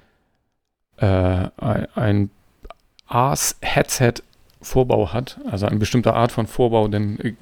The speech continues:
gibt's da ja so eine, so eine Schraube und das macht sich die Variante von N C siebzehn zu nu-, nutzen und, äh, versteckt da drin den,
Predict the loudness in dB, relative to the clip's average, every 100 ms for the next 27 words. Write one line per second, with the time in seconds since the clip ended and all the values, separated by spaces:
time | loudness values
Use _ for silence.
0 | -12 -10 -8 -4 0 0 0 2 2 2
1 | -4 -12 -20 -20 -20 -20 -6 0 0 0
2 | 0 0 2 2 0 -2 -4 -4 -2 -4
3 | -4 0 2 2 0 0 0 2 0 0
4 | 0 0 2 0 2 0 0 0 2 2
5 | 0 -6 -2 0 0 -2 0 0 0 0
6 | 0 0 _ _ -20 -20 -20 _ _ _
7 | _ _ _ 0 0 2 0 0 2 0
8 | 0 0 2 2 2 2 0